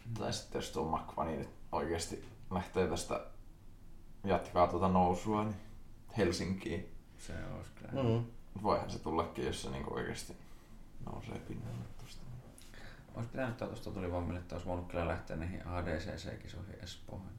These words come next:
Speaker 1: Tai niinku katsomaan.
Speaker 3: Eikö käynyt?
Speaker 1: Ei, mä
Speaker 3: Ai
Speaker 1: katso-,
Speaker 3: joo.
Speaker 1: mä katsoin niinku Flow Grapplingista kotona sitten.
Speaker 3: Joo, minä kävin kattoo.
Speaker 1: Oli vähän kyllä kipiä nää sitten silloin, kun se viikonlopun, mutta ois ollut kyllä ihan
Speaker 3: Se oli ihan hyvä reissu.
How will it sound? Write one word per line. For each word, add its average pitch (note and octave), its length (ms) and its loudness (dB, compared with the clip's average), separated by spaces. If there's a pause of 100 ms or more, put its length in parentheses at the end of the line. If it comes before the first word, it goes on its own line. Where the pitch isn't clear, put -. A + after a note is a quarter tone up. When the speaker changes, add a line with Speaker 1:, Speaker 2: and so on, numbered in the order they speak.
(120)
Speaker 1:
Tai E2 100 0
niinku E2+ 200 0
katsomaan. E2+ 520 0 (560)
Speaker 3:
Eikö A2+ 200 -2
käynyt? G#2 260 0 (340)
Speaker 1:
Ei, F#2+ 240 -4
mä F2 120 -2
Speaker 3:
Ai C3+ 60 -2
Speaker 1:
katso-, D#3+ 320 6
Speaker 3:
joo. A2 80 0
Speaker 1:
mä F#2 120 0
katsoin F2 400 0
niinku E2+ 180 2
Flow F2 320 4
Grapplingista D2+ 680 -2
kotona - 500 -4
sitten. - 280 -6
Speaker 3:
Joo, A2 160 -4 (180)
minä A#2+ 140 0
kävin G2 280 -6
kattoo. - 360 -10 (360)
Speaker 1:
Oli F#2 180 -2
vähän F2+ 200 -2
kyllä F2+ 140 -2
kipiä D2 380 -4
nää C2+ 160 -2
sitten - 260 -8
silloin, E2+ 320 -4
kun - 80 -4
se C2 100 -6
viikonlopun, C#2 540 -4
mutta - 300 -10 (1600)
ois G2+ 160 -4
ollut F#2 240 -4
kyllä F2+ 160 2
ihan F#2 200 -2 (1700)
Speaker 3:
Se - 120 -6
oli B2+ 140 4
ihan A2 220 4
hyvä G2+ 160 -2
reissu. - 360 -8